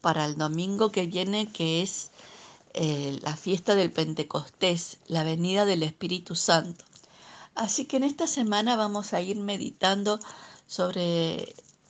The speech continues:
la realidad del Espíritu Santo en la vida de cada uno de nosotros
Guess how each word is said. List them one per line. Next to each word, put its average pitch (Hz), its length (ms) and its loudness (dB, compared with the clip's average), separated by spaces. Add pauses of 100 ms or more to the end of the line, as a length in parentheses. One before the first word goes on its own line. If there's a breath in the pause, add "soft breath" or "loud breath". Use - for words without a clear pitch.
(140)
la 220 160 4
realidad 240 600 4
del 339 160 0
Espíritu 208 520 -2
Santo 208 600 0
en 170 140 0
la 165 160 2
vida 185 300 2
de 175 160 -2
cada 196 360 4
uno 220 280 -2
de 208 80 -2
nosotros 180 640 -2